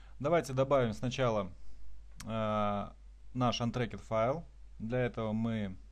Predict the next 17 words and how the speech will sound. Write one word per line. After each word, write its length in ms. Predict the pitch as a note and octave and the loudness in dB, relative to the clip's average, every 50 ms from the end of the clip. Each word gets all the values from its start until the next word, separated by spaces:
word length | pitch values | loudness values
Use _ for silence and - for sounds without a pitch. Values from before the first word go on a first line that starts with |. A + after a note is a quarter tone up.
| - - | -16 -10
напишем, 560 | - G#2+ G#2+ G#2+ A#2 A2 G2 - G#2+ G2+ - - - - - - - - - - - | -8 -8 -6 -6 -6 -6 -6 -6 -6 -6 -6 -8 -12 -16 -16 -16 -16 -18 -18 -12 -8
э, 240 | G2+ G#2+ G#2+ G2+ | -4 -4 -2 -2
git 420 | G#2 G2+ G2+ A#2 A#2 G#2 - - - - - | -2 -2 -2 -2 -2 -2 -4 -8 -14 -12 -6
add 440 | G#2 G#2 G#2 G2+ F#2+ G2 F#2 F2+ F2 - - - - - - - - | -2 0 0 0 -2 -4 -8 -10 -12 -12 -14 -16 -16 -16 -18 -16 -12
и 500 | - A#2+ A#2 A2+ A2+ A2 G#2+ G2+ G2 - - | -6 -4 -2 0 0 0 -2 -2 -4 -6 -4
имя 400 | - B2 A2+ G#2 G2+ G2+ F#2+ E2+ - | -2 0 0 0 0 -2 -2 -4 -4
нашего 500 | A2 G#2+ G#2+ G2+ - - G2 G2 F#2+ F#2+ | -4 -2 -2 -2 -4 -4 -6 -6 -6 -6
файла 540 | - - G#2 A2 A#2+ C3 C#3+ D3+ D#3+ D#3+ D3 - - - - - - - - - - - - - - - - - - - - - - - - | -6 -4 -2 0 0 0 -2 -2 -4 -6 -8 -12 -16 -18 -18 -18 -18 -20 -18 -18 -18 -18 -18 -18 -18 -18 -18 -18 -20 -20 -18 -18 -18 -12 -8
license 720 | A#2 A#2+ A#2+ - - C3 C3 B2+ B2+ B2+ - - - - - - - - - - - - - - - - - - - | -6 -6 -6 -6 -4 -2 -2 0 -2 -2 -4 -6 -10 -12 -16 -18 -20 -20 -20 -20 -20 -20 -20 -20 -20 -20 -16 -10 -8
точка 400 | G#2+ G#2+ G#2 - - - G2+ - | -6 -6 -6 -6 -8 -8 -8 -8
P 260 | - - A2+ G#2 G2 | -6 -4 -2 -2 -2
H 180 | F#2 - - - | -4 -6 -10 -8
P. 260 | - G2+ G#2 A#2+ D3 C#3 - - - - - - - - - - - - - - | -6 -4 -4 -4 -4 -8 -12 -16 -18 -18 -18 -18 -18 -18 -18 -18 -18 -18 -14 -8
Нажимаем 480 | G#2+ G#2 G2+ G#2+ G#2 G2+ G2 F#2 F#2 | -6 -4 -2 0 0 0 0 -2 -4
Enter. 300 | F2+ F#2 F#2+ G#2 C3+ D#3 - - - - - - - - - - - - - - - - - - - - - - - - - - | -4 -6 -6 -6 -8 -10 -10 -16 -18 -20 -20 -20 -20 -18 -18 -18 -18 -18 -18 -20 -20 -20 -20 -20 -20 -20 -20 -20 -18 -18 -18 -18
Смотрим 500 | - - - A#2+ A#2+ A2+ G2+ G#2 G2+ G2 | -14 -8 -2 -2 -2 0 0 -2 -4 -4
статус. 560 | F#2+ - - G#2 G#2 G2+ - D3+ - - - | -4 -4 -4 -4 -4 -4 -6 -10 -12 -14 -16